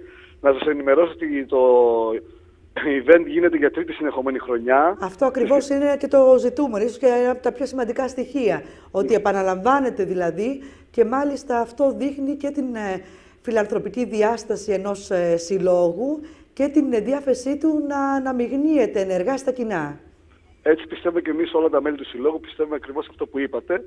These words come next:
Speaker 1: Κάνουμε, ε, παίρνουμε ενεργά μέρος σε διάφορες εκδηλώσεις του Δήμου εδώ στην Αλεξανδρούπολη και στη Θράκη.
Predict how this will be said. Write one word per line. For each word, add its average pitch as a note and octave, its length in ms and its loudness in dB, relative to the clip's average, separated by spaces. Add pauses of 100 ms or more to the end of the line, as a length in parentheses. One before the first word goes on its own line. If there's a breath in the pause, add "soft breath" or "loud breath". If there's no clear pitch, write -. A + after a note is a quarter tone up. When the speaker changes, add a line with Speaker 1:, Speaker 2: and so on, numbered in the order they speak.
(420 soft breath)
Speaker 1:
Κάνουμε, D#3 520 4 (140)
ε, C3 80 -6
παίρνουμε C#3+ 640 4
ενεργά C3+ 340 4
μέρος D3+ 220 2
σε C#3+ 100 -4 (280)
διάφορες C#3+ 380 2
εκδηλώσεις A#2+ 500 -4
του B2 160 -12
Δήμου B2+ 220 -4
εδώ A#2 180 0
στην A2+ 400 -10
Αλεξανδρούπολη A#2+ 560 -8
και D#3+ 100 -8
στη - 140 -12
Θράκη. C3 480 -2